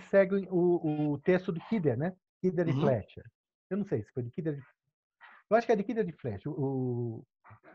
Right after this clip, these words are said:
Speaker 1: Brasil,
Speaker 2: O
Speaker 1: brasileiro, coisa
Speaker 2: o
Speaker 1: assim.
Speaker 2: metodista, né? Que tava aqui.
Speaker 1: Os dois, isso.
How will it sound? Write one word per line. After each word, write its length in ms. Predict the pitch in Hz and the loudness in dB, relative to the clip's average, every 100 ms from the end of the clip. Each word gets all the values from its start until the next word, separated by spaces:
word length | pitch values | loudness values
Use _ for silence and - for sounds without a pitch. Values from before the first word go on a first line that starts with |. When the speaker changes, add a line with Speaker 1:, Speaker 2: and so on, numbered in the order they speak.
| - | -14
Speaker 1:
Brasil, 480 | 123 135 113 123 175 | -4 -2 0 0 2
Speaker 2:
O 20 | |
Speaker 1:
brasileiro, 720 | 131 131 107 104 147 127 101 - _ | 2 -2 -4 -4 -2 -2 -4 -14 _
coisa 200 | 170 151 | -6 -4
Speaker 2:
o 20 | 123 | 0
Speaker 1:
assim. 40 | |
Speaker 2:
metodista, 580 | 147 160 175 156 160 - | 0 4 4 6 4 4
né? 200 | 143 175 - | 2 0 0
Que 60 | |
tava 180 | - 139 | 0 0
aqui. 320 | 127 147 135 _ _ _ _ | 2 2 0 _ _ _ _
Speaker 1:
Os 160 | 190 185 | -2 0
dois, 360 | 170 170 113 123 | 4 4 2 -2
isso. 260 | 170 107 | -2 -2